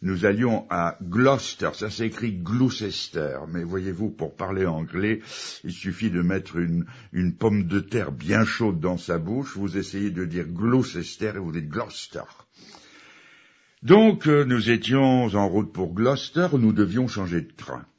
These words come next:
On a roulé assez longtemps et le train s'est arrêté. Quelqu'un dans le compartiment s'est mis à bêler bêtement, «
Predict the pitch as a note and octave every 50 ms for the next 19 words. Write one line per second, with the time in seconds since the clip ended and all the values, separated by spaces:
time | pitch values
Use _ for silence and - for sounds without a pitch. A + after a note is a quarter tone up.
0 | _ _ _ _ _ _ _ _ _ _ _ _ _ _ _ - - A#2 A#2 G#2+
1 | G#2+ G#2 F#2+ F2+ - E2+ G#2 G#2 G2+ G#2 G2+ G2+ G2 F#2 F2+ F2+ - - - E2
2 | E2 - - - - - - D#2+ E2 F#2+ G2+ A2 A2 A2 E3 F#3 G#3+ B3 B3+ G3
3 | A2+ G#2+ G2 G2 F#2+ - - C3 C#3+ - G2 G2+ F2 - A2 G#2+ G2+ F2+ D#2+ -
4 | - A#1+ - - - _ _ _ - - - - - - _ _ _ _ _ _
5 | _ - F#3 F#3+ F#3+ - G#3 A3+ A#3+ A3 D#3 C#3+ B2+ A2+ G#2+ G2+ - C3 C3+ C3
6 | C3+ A#2 - - - G2+ G2 G#2 B2+ D3 E3 F#3 - - - A2 G#2 G2 G#2 G#2+
7 | G2+ F#2 E2+ E2 D#2 D2 G#2 G2+ G2 G2+ G#2 G2 D#2 C#2 F#2+ F2 - - - D3
8 | D#3+ E3+ - -